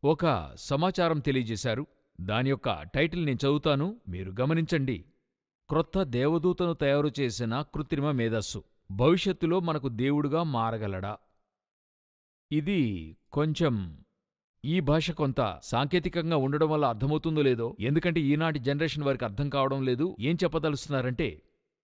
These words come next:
క్రొత్త గాడ్స్ మెసెంజర్‌ని ఏర్పాటు చేసిన ఏఐ టెక్నాలజీ అటు తర్వాత దేవుణ్ణే తయారు చేయగలదా అని చెప్పడం జరుగుతుంది. ఆ ఏఐ టెక్నాలజీ దేవుడిగా మారగలదా అని అడుగుతున్నారు.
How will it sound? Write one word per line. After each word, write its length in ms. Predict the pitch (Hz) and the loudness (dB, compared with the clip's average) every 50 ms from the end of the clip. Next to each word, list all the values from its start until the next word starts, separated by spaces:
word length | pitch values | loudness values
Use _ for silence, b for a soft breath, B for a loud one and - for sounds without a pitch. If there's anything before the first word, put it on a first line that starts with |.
| _ _ _ - | _ _ _ -2
క్రొత్త 300 | 160 180 185 - - 196 | 0 0 0 0 0 0
గాడ్స్ 580 | 190 175 139 117 123 131 147 165 160 - - 123 | -2 0 0 0 2 4 4 4 2 0 -4 -2
మెసెంజర్‌ని 580 | 127 139 131 170 175 175 165 180 170 151 151 | -2 -2 0 0 0 0 2 0 0 0 0
ఏర్పాటు 440 | 123 120 139 143 - - 165 160 160 160 | 0 0 0 -2 0 0 0 0 0 -2
చేసిన 260 | 165 151 - 156 156 | -4 -4 -4 -4 -4
ఏఐ 280 | 143 123 117 123 143 156 | -4 -2 0 0 0 0
టెక్నాలజీ 760 | 151 147 - - 143 147 143 147 143 135 156 135 90 78 - - _ _ _ _ _ _ _ _ _ - | 0 -2 -4 -4 -2 0 0 0 0 0 0 -2 -2 -4 -8 -16 _ _ _ _ _ _ _ _ _ -4
అటు 140 | 139 147 - | -2 -2 -2
తర్వాత 640 | - - 175 185 190 196 185 - 135 104 85 85 - _ _ _ - | 0 0 0 2 2 2 2 0 0 -4 -4 -6 -12 _ _ _ -12
దేవుణ్ణే 480 | 92 90 117 151 165 180 190 185 190 196 | -4 0 4 4 6 6 4 4 2 2
తయారు 340 | - 180 170 170 175 175 170 - | 2 2 0 2 2 0 0 2
చేయగలదా 420 | 160 156 143 139 139 131 147 151 110 139 | 2 2 2 2 2 2 0 0 0 0
అని 160 | 143 151 151 - | -2 -2 0 -2
చెప్పడం 300 | 131 101 127 127 135 135 | -2 -2 -2 -2 -2 -2
జరుగుతుంది. 560 | 123 120 113 113 110 98 - 92 87 82 - - _ _ - | -2 -2 -2 -2 -4 -6 -8 -12 -12 -14 -16 -20 _ _ -6
ఆ 180 | 95 95 87 87 | -4 -4 -2 -2
ఏఐ 320 | 98 120 147 170 180 190 | 0 2 4 4 4 4
టెక్నాలజీ 540 | 180 185 160 143 151 160 156 147 139 127 156 | 4 2 -2 -2 0 0 0 0 2 0 0
దేవుడిగా 440 | 135 120 143 156 165 165 156 156 151 | 0 2 2 4 4 4 4 2 2
మారగలదా 760 | 120 107 110 113 120 135 139 131 135 131 127 120 135 143 151 - | 2 2 0 0 2 2 0 0 0 0 0 0 0 0 0 -2
అని 100 | 139 131 | -2 -2
అడుగుతున్నారు. 500 | 127 123 123 120 - 117 101 78 - - | -2 -2 -4 -4 -6 -8 -8 -8 -12 -16